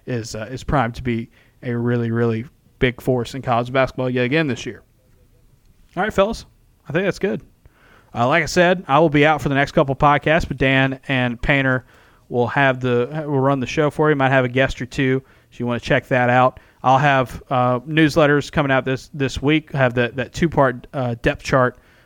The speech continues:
uh, series coming out on Tuesday and Wednesday. You wanna check that out. I had a little fun doing some of that. Dan's got the mailbag on Friday. Once again, send the questions either to him on Twitter.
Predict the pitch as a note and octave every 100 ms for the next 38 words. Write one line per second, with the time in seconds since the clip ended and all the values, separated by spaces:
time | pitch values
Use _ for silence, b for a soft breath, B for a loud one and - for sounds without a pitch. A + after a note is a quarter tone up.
0 | b B2+ A#2+ A#2 C#3+ B2+ D3 C3+ A#2+ A2
1 | - D3 C#3+ A#2+ B2 A2 C#3+ F3+ - F#3+
2 | F#3 - A2 C#3+ A#2+ A#2+ C3 C#3+ A#2+ B2
3 | G#2+ - C3 B2+ - b b b C#3 C3+
4 | A#2+ D3 B2 A#2+ C3 B2+ _ b b _
5 | C#3+ C#3+ D3 C3 C3+ C3+ C3+ B2+ A#2+ A#2
6 | D3 D#3+ G#3 - C3 - A#2+ D3+ G3 -
7 | C3 B2 C#3 B2+ - B2 B2+ B2 A#2 A2+
8 | C#3 C3 B2 - E3 A3+